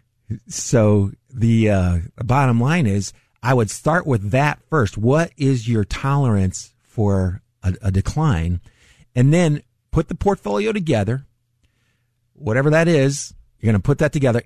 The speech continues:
And if you get a correction that happens to be more than twenty percent,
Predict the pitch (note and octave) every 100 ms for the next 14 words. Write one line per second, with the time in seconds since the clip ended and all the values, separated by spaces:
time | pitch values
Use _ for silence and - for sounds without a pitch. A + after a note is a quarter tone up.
0 | - F#3+ G3 C3 C3 G2 - C#3+ A3 G#3
1 | - F3 A3 - E3 C#3 C3+ E3 E3+ D3
2 | C#3 C#3+ C#3+ C3+ A#2 - C#3+ D3+ C3+ B2
3 | D#3+ C3+ C3